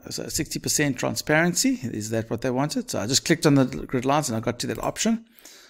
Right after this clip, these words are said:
Format the minor grid to transparency sixty. Change the legend text series one to two thousand sixteen. So if we look there, you see it says series one, so that's also the data. So format, select the data.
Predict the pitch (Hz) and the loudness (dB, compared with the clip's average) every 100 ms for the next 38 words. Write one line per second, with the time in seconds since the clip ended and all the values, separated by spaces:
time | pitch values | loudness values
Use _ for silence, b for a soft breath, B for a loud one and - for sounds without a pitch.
0 | B B - 120 127 120 113 110 113 117 | B B -2 2 2 2 0 0 -2 -6
1 | - - - 104 - 113 104 - 175 - | -10 -12 -8 -6 -6 -8 -2 0 2 4
2 | 208 - B B - 156 147 165 143 - | 2 0 B B -2 4 6 4 2 2
3 | 139 113 123 147 156 156 120 123 - - | 4 6 6 6 6 6 4 0 0 2
4 | 170 - - - - 147 147 117 113 120 | 4 2 -2 2 4 6 6 2 2 2
5 | - - - 151 - 127 120 117 107 - | 0 -4 -4 -4 0 0 2 0 -2 -2
6 | 120 - - - 131 110 - 90 - _ | -2 0 0 0 0 0 -4 -10 -16 _
7 | b b b b b _ _ - - - | b b b b b _ _ -12 -10 -8
8 | - - - - - - - - 147 123 | -6 -6 -6 -6 -6 -6 -6 -4 -2 0
9 | 135 123 - 147 131 113 113 110 123 175 | 0 2 2 4 4 4 2 2 2 2
10 | 175 113 113 113 - 117 - 120 107 - | 0 -2 -2 -2 -2 -4 -4 -4 -6 -4
11 | 110 107 - - - 110 - 147 73 143 | -2 -2 -2 -2 -4 -4 -8 -6 -4 -4
12 | - - - 135 135 - 123 117 113 123 | -4 -6 -4 -2 -2 -4 -2 -2 0 0
13 | 135 131 | -2 -4